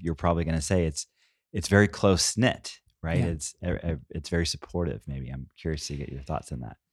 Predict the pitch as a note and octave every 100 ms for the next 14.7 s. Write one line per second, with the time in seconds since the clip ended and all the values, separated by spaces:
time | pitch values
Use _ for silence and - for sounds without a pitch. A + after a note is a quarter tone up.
0 | _ _ _ - D3+ C#3+ C#3+ C3+ D3 D#3+
1 | D#3 D3 - D#3 - - F#3 E3 C#3+ B2+
2 | B2 - C3+ C#3+ C3 B2 A#2+ A#2 A2+ -
3 | A#2 A2+ A2 A#2 A#2+ C3 - - C3 B2
4 | - - _ _ _ - B2+ B2 A#2 C3
5 | B2+ A#2+ A#2+ B2 _ _ - B2 A#2+ A#2+
6 | - - B2+ C#3 C3 A2+ A#2 A#2 A#2 A2+
7 | - - A#2+ - - A#2 A2+ - A#2+ A#2+
8 | A#2+ C3 - E3+ - - - - _ _
9 | - C3 B2 - - C3 C3+ C3 - -
10 | - C3 A#2 A#2 A#2 - - - - E3+
11 | D#3+ - C3+ B2 - A#2 A#2 A2+ A2+ A2
12 | A2 G#2+ - A#2+ A2+ A2+ G#2 A2 G#2+ G#2+
13 | A2 A2 - - _ - A#2 A2+ A2+ A2+
14 | B2 B2+ - E3 D3 B2